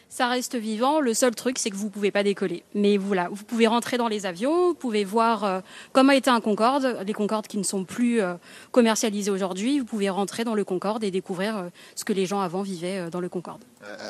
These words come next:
Speaker 2: Agnès Etienne, vous venez de dire un truc intéressant parce que vous avez dit on peut pas décoller. C'est vrai, mais on voyage quand même, c'est un vrai voyage, euh, parmi, euh, l'aviation, euh, civile et pas seulement ici.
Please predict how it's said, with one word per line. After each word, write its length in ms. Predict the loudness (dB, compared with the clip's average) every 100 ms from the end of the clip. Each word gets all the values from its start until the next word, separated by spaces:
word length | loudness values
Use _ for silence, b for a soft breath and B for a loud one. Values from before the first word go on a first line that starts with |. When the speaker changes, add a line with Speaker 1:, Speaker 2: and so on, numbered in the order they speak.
| -2 2
Speaker 2:
Agnès 320 | 4 4 2
Etienne, 300 | 2 4 2
vous 140 | 0
venez 160 | 0 2
de 60 |
dire 140 | 4 4
un 60 |
truc 200 | 4 0
intéressant 420 | 0 4 4 4 2
parce 160 | 2
que 80 | 0
vous 80 | 2
avez 80 | 2
dit 100 | 2
on 80 |
peut 120 | 0 4
pas 120 | 6
décoller. 400 | 6 6 4 4 B B
C'est 180 | 4 6
vrai, 240 | 10 8 8
mais 120 | 6
on 100 | 6
voyage 360 | 8 6 6
quand 140 | 2 2
même, 160 | 2
c'est 120 | 2 2
un 80 |
vrai 160 | 4 4
voyage, 440 | 6 8 8 6 0 B B 8
euh, 260 | 10 10
parmi, 460 | 8 6 8 6 8
euh, 180 | 8 8
l'aviation, 680 | 4 4 4 2 0 2 6
euh, 260 | 6 6
civile 420 | 2 -4 0 0 0
et 80 | 0
pas 120 | 0
seulement 400 | 2 4 6 4
ici. 300 | 2 -2